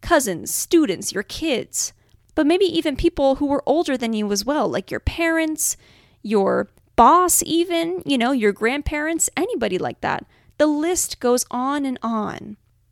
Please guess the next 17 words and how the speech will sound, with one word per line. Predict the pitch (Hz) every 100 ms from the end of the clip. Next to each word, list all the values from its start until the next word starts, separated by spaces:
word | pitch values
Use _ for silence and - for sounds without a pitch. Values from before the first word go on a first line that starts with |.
| -
At | 262
least | 262 302 311 - - _
one | 202 202 240 330 349
single | - - 320 330
person | - 269 254 226
on | 226
this | 226
earth | - 185 208
is | - 214
inspired | 214 - - 233 240 202
by | 156
you. | 107 95 - - _ _ _ _ -
And | 285 285 -
it's | 294 -
because | 277 - 285 247
of | 202
you | 202 302 359 247 294